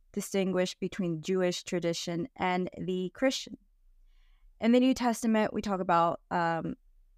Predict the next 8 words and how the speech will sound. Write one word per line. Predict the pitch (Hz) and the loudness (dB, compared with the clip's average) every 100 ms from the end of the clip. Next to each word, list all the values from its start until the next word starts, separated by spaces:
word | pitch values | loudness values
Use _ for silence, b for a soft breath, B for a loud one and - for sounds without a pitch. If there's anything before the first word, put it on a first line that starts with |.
| _ - _ _ _ _ - | _ -20 _ _ _ _ -2
obviously, | 180 185 180 - 190 185 185 - | 0 0 -4 -4 -2 0 -2 -2
you | |
know, | 190 175 | -2 -2
Jesus | 170 196 196 185 - | -2 -2 0 0 -4
coming | - 190 196 196 | -4 -2 0 -2
into | - 196 196 | -2 -2 -2
the | 185 | -2
world | 175 170 175 175 | 0 2 2 0